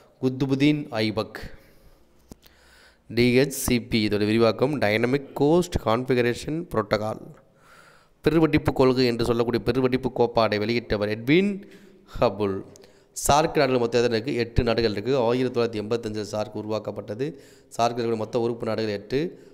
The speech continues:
South Asian Association of Regional Cooperation,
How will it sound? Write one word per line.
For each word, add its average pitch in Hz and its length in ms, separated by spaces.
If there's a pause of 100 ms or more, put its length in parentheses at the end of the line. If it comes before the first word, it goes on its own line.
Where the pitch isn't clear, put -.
South 123 320
Asian 127 420
Association 113 440
of 104 160
Regional 117 500
Cooperation, 110 840